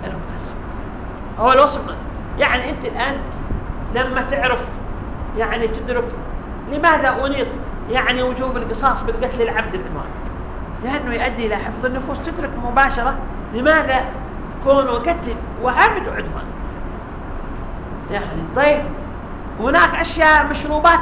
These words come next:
كثيرة محرمة، الله ما حرم إلا الخمر. إذن في شيء، في سبب. إيش هو السبب؟ كونها مسكرة. كيف؟ طيب، وش السبب الإسكار هذا؟ يؤدي إلى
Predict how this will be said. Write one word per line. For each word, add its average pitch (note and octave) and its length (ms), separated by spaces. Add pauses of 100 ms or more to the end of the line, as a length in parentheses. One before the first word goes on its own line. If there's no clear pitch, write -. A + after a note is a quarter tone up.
كثيرة F#4+ 380
محرمة، A3+ 500 (1500)
الله B3+ 360
ما C4 100
حرم D#4+ 400 (100)
إلا D4+ 220
الخمر. E4+ 400 (2750)
إذن C4+ 180
في F#4+ 300
شيء، E4 340 (460)
في E4+ 160
سبب. - 320 (920)
إيش - 180
هو E4 40
السبب؟ D#4+ 420 (400)
كونها B3+ 300
مسكرة. A#3 340 (1300)
كيف؟ E4 120 (220)
طيب، E4 160
وش F4+ 180
السبب D4 360
الإسكار C4+ 320
هذا؟ A#3+ 200
يؤدي C4 380
إلى C4 160